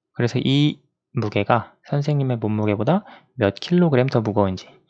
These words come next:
그러면 식으로 표현을 할 때 슬기와 지혜의 몸무게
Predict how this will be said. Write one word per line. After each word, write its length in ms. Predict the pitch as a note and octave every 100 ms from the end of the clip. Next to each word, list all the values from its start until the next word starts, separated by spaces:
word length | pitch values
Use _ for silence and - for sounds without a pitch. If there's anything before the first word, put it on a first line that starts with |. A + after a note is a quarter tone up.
| _ _
그러면 540 | - D3+ C3+ A#2 G#2 - _
식으로 380 | - D#3 D3+ C#3+
표현을 280 | D3 D3 C3+
할 100 | A#2
때 280 | - A#2+ - - - _ _
슬기와 640 | - F3 F3 E3 D#3+ F#3 - _ _ _ _ _ _ _ _ _ _ _ _
지혜의 580 | - - A#2 F#2+ - -
몸무게 520 | A2+ G#2+ A2 G2 E2+